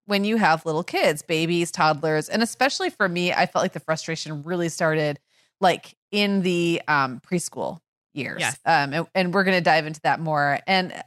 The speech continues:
Speaker 1: I just am curious, Sarah, you know, again, we've just shared that we're kinda old and our kids are getting older.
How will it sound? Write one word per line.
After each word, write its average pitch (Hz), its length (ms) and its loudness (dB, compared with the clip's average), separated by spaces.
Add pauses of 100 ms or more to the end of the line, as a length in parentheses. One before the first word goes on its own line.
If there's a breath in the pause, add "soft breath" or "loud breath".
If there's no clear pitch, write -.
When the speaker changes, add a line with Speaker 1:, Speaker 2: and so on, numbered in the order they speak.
Speaker 1:
I 233 100 4
just 508 220 -2
am 254 100 -2
curious, 170 460 -2
Sarah, 151 520 4 (220)
you 208 80 -4
know, 180 340 -2 (120)
again, 180 280 0
we've 170 120 -2
just 202 180 -8
shared 196 180 0
that 165 80 -4
we're 160 140 -2
kinda 165 280 -4
old 151 320 0 (420)
and 190 100 2
our 226 80 4
kids 214 240 0
are 233 100 4
getting 208 280 2
older. 170 580 4